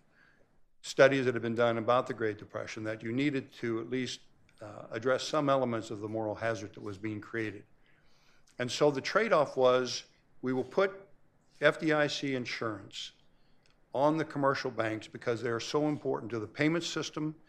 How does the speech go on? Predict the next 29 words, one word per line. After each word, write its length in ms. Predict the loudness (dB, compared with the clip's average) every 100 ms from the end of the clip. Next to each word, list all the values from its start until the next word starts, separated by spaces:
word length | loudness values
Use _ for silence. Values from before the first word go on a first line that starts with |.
| _ _ _ _ _ -8
to 120 | -6
the 100 | -6
deposit 520 | -8 2 4 4 0
taking, 400 | -2 0 0 -4
and 100 | -4
to 100 | -4
the 160 | -4 -4
intermediation 680 | -2 -2 -2 0 -2 -4 -6
process 600 | -2 -2 -2 -6 -8 -14 -12
around 380 | -2 2 4 2
that, 300 | -2 -6 -12 -18 _ _ _ _ _
from, 460 | -2 2 2 2 -4 -10 -20 -20 _ -10
uh, 300 | -8 -8 -12 -16 -20 _ _ _
depositor, 560 | 0 4 6 4 0 -2
saver 640 | 0 0 0 -2 -4 -10 _
to 260 | -6 -6 -4
borrower. 460 | -2 0 -2 -8 -16 _ -20 _ _ -20 -20 _ _ _ _ _ -2
And 100 | 2
therefore, 320 | 2 4 4
they 120 | 4
forced 440 | 2 0 0 0 -2
out 360 | 2 2 2 -6 -18 _ -20 _ _ _ _ _ _ -6
the 100 | 0
higher 300 | 2 4 2
risk 400 | 2 0 -4 -12 -20 _
investment 480 | -2 4 4 2 -2
banking, 420 | -2 -2 -4 -6
broker-dealer 640 | -2 -2 -2 -4 -2 0
activities, 680 | 0 -2 -6 -6 -6 -8 -12